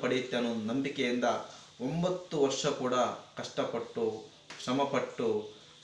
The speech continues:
ಆ ಕಂಪನಿಯನ್ನ ನಿಲ್ಲಿಸಿದ್ರು. ಇವತ್ತು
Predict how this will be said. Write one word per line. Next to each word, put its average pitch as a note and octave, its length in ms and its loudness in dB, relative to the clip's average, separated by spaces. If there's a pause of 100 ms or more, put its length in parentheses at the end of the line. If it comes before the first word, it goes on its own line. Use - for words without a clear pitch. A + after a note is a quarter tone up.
ಆ A2+ 100 0
ಕಂಪನಿಯನ್ನ B2+ 600 0 (880)
ನಿಲ್ಲಿಸಿದ್ರು. B2 480 -6 (560)
ಇವತ್ತು B2+ 400 2